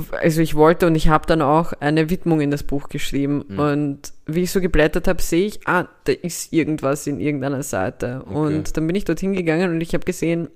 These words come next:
Speaker 1: eine Seite wurde umgeknickt.
Speaker 2: Okay.
Speaker 1: Die war dem Leser äußerst wichtig. Die Seite behandelt das Thema
Speaker 2: Äh, warte mal, ich, jetzt, ich seh, du hast mir bis jetzt vorenthalten, wie der Typ, der das geschrieben hat, mit Nachnamen heißt.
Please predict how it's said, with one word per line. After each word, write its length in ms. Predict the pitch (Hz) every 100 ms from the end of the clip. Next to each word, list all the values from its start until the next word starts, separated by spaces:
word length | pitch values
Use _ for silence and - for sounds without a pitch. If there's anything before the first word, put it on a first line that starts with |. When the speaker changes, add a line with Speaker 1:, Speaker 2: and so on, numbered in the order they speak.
| -
Speaker 1:
eine 160 | 147 165
Seite 300 | - 160 151
wurde 200 | 143 139
umgeknickt. 600 | 139 135 - 131 131 - - _ _ _
Speaker 2:
Okay. 460 | - 90 - 90 90 - - - - 165
Speaker 1:
Die 120 | 165
war 200 | 156 160
dem 180 | 170 160
Leser 340 | 151 165 156
äußerst 420 | 143 156 165 -
wichtig. 540 | 156 156 - 139 - - - - - - - - -
Die 80 | 180
Seite 520 | 180 156 165 - 160
behandelt 540 | 185 160 165 170 185 170
das 160 | 170
Thema 280 | - 160 180
Speaker 2:
Äh, 160 | 180 -
warte 280 | 90 - 92
mal, 200 | 85 85
ich, 180 | - 87
jetzt, 240 | - - - - - - -
ich 180 | 92 -
seh, 260 | - 90 92 - - -
du 120 | -
hast 160 | 90 95
mir 120 | 92
bis 200 | 85 92
jetzt 200 | 92 -
vorenthalten, 640 | 90 90 87 87 85 90 87
wie 60 |
der 180 | 90 82
Typ, 240 | 92 87
der 260 | - 90 87
das 260 | 87 85 -
geschrieben 320 | 92 90 -
hat, 140 | 82
mit 140 | 85 82
Nachnamen 600 | 82 82 85 82 80 78
heißt. 320 | 80 92 -